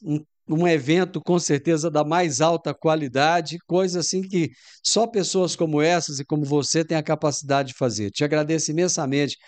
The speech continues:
Speaker 2: por me dar o privilégio de te ouvir aqui hoje, de ouvir a programação desse evento. Te desejo todo o sucesso do mundo. Muito obrigado, viu?
Speaker 1: Beleza sua, eu que agradeço, viu? Muito obrigado, Divino.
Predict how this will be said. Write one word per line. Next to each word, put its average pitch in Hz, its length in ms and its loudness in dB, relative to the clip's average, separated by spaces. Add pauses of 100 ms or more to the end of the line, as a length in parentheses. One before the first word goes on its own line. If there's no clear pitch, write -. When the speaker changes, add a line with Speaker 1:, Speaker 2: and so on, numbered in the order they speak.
(240)
Speaker 2:
por 165 140 2
me 156 100 2
dar 160 140 2
o 165 80 2
privilégio 160 880 0
de 123 140 -10
te - 180 -2
ouvir 143 340 0
aqui 135 220 -6
hoje, 139 260 2
de 131 120 -4
ouvir 139 240 0
a 139 40 0
programação 127 560 -2
desse 123 280 0
evento. 147 400 0 (340)
Te 170 100 0
desejo 151 480 0
todo 190 200 2
o 175 40 -6
sucesso 147 520 -2
do 143 100 -2
mundo. 110 260 -4
Muito 135 200 -2
obrigado, 113 500 -2
viu? 160 260 0 (960)
Speaker 1:
Beleza 147 460 8
sua, 120 480 2
eu 123 180 2
que - 100 -4
agradeço, 165 800 2
viu? 131 220 -2 (360)
Muito 120 460 0
obrigado, 131 580 4
Divino. 98 460 -2